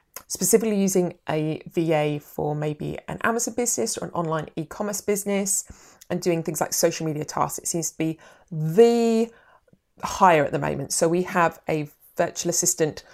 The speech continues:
hiring portal called the Viva Club. Uh, I've mentioned it many a times on my podcast before.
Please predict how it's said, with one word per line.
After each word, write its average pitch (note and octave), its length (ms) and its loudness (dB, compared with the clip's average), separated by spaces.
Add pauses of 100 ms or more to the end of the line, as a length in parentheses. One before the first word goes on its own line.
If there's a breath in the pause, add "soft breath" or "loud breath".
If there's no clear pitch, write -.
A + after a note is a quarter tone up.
(160 soft breath)
hiring G3 340 6
portal G3 360 -2
called D#3+ 220 -2
the G3 60 -4
Viva G3+ 260 0
Club. G3 420 2 (1160 loud breath)
Uh, D#3 200 2
I've E3+ 120 -2
mentioned F3+ 280 0
it - 20 -4
many E3 160 2
a D#3 40 0
times D#3+ 260 -2
on D#3 60 -2
my D#3+ 60 -4
podcast - 420 -6
before. G#3 460 4